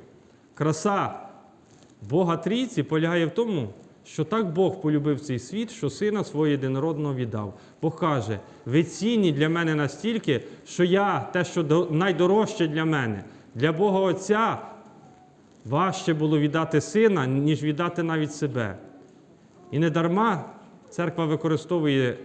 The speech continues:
ці слова, тому що кожен із нас знає. Сьогодні отець Ярослав перед службою сказав так гарно, що ми зазвичай, коли пишемо записки за здоров'я, перш за все починаємо із своїх дітей.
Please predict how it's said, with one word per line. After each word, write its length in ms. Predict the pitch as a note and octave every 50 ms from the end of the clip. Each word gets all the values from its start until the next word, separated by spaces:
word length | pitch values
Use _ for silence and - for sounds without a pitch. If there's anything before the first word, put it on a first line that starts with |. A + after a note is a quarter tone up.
| - -
ці 160 | - - D3
слова, 500 | B2+ - - C#3 C3+ B2+ B2 A#2 G#2 G2 - - - - - - - - - -
тому 260 | - C3+ C#3+ D#3 D#3
що 400 | D3 - - - D#3 D3+ D3 C#3+ C#3 - - - - - -
кожен 280 | F#3 F#3+ - F#3+ F#3+
із 180 | F3 E3+ D3+ C3+
нас 260 | D#3+ E3+ E3 D#3 C#3
знає. 500 | A#2 C3+ D3 C#3+ C#3 B2+ A#2 A2 G#2 G2+ G#2 - - - - - - - - - -
Сьогодні 520 | - - D#3 D#3 F3+ E3+ D#3 D#3+ D#3 C#3 - - -
отець 300 | - C3+ C3 E3+ D3+ -
Ярослав 640 | E3 D#3 D#3 D3+ - E3+ E3 D#3+ D3 D3 C#3+ - -
перед 220 | D3 C#3 C#3+ C3+
службою 400 | - F#3 G3 F3 C#3+ C#3+ C#3+ C#3
сказав 380 | - - D#3+ C3+ D3+ D3+ D3 -
так 140 | D3 C3
гарно, 340 | C3 C3 C3 B2+ A#2 A#2+ A#2
що 160 | A2 - -
ми 120 | D#3 E3+ D#3+
зазвичай, 480 | C#3 D#3+ C#3 D3 D#3 D3+ - F3+ F3+
коли 240 | E3 F3+ F3 D#3+ E3
пишемо 460 | D#3+ - E3+ D#3+ - D#3+ D#3 D3+ D3 - - - - -
записки 560 | - B2 D3 C#3+ - F3+ F#3 E3+ F3+ - D3+
за 140 | C#3 C#3 D3+
здоров'я, 560 | B2+ A#2+ C#3+ D#3+ F3+ G#3+ A3 G3 F3 C3 G2+ - - - - - -
перш 160 | - D#3+ F3 D3+
за 100 | C#3+ D3
все 160 | - - F#3
починаємо 560 | - D#3 - - D#3+ D#3 D#3+ E3 E3 D#3 C#3+
із 100 | C3+ -
своїх 240 | - C#3+ D#3 D3+ C3+
дітей. 400 | B2 C3 A#2+ - - F#2+ F#2